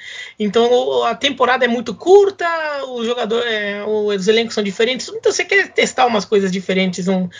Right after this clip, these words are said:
regulamento diferente pra entradas extras serem mais curtas, tudo,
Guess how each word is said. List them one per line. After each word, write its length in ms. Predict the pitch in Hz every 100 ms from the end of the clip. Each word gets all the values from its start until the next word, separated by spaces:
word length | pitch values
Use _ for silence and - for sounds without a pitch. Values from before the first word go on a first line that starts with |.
| - -
regulamento 560 | - 202 214 202 202 190
diferente 560 | 185 190 185 208 190
pra 320 | 185 190 185
entradas 480 | 190 190 190 185 160
extras 400 | 185 202 185 180
serem 260 | - 185 185
mais 220 | 170 -
curtas, 500 | - 220 220 185 165
tudo, 400 | 277 330 180